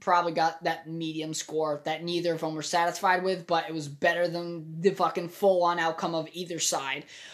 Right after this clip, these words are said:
Um, but yeah, um, there are places you can go and other sites you can, you know,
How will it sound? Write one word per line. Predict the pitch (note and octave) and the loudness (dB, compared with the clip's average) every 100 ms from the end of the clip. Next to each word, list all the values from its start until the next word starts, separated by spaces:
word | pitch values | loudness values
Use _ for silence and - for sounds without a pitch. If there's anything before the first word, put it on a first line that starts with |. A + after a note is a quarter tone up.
| - - | 4 12
Um, | G#3+ F3+ E3+ E3 - _ _ _ _ _ _ | 12 12 10 2 -10 _ _ _ _ _ _
but | E3+ B3 B3+ | 4 6 8
yeah, | A3 - - - _ - | 6 4 -6 -20 _ 4
um, | G#3+ G3 E3+ D#3 D3 _ _ _ _ - | 8 8 6 -2 -12 _ _ _ _ -4
there | F#3+ A#3 A#3+ | 6 10 10
are | A3 A3 G#3 G3 - _ _ _ _ G3 | 8 8 8 4 -2 _ _ _ _ -10
places | - A#3 G#3 G3+ F3 | 2 4 4 2 0
you | G3 | -2
can | G3 F3 | -2 -2
go | F3+ E3 D#3+ | 2 4 4
and | D#3+ | 4
other | D3 D#3+ D#3+ | 0 -2 -2
sites | D#3 - D3+ D3 D3 | -2 0 -2 -4 -4
you | D#3+ | -4
can, | D#3+ D3+ D3 C3+ | -4 -6 -8 -10
you | D#3 | -8
know, | D3+ C#3+ | -6 -6